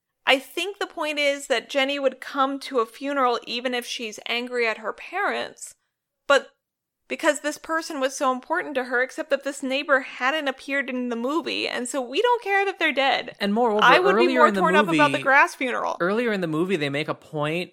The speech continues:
Speaker 2: of talking about how Thanksgiving is coming up, and that was always Jenny's favorite holiday.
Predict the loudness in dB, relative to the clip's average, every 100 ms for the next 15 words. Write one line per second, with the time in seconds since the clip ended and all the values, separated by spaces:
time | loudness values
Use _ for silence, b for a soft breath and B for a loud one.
0 | -4 -4 -4 -2 0 0 -2 -2 2 0
1 | 0 0 0 0 -2 -4 -6 -4 -2 -2
2 | -6 -4 -4 -2 -2 -2 0 0 0 0
3 | -2 -2 -6 -8 -8 -6 -4 -4 0 2
4 | 4 0 -4 -4 -10 -12